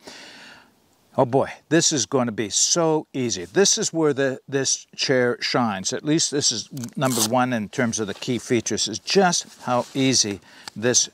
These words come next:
goes together. I've, I am folding up the basic chair legs. Now, it's gonna take a bit more than that to get it fully assembled, and why don't we do that now? Each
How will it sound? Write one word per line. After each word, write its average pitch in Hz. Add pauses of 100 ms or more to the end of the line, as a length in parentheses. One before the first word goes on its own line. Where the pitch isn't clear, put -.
(200)
goes 117
together. 107 (1600)
I've, 123
I 135
am 110
folding 180
up 120 (260)
the 113
basic 135 (240)
chair 131
legs. 110
Now, 117
it's -
gonna 131
take 127
a 123
bit 127
more 123
than 113
that 110
to 120
get 107
it 107
fully 123
assembled, 113 (180)
and 107
why 120
don't 113
we 117
do 113
that 110
now? 110 (720)
Each 196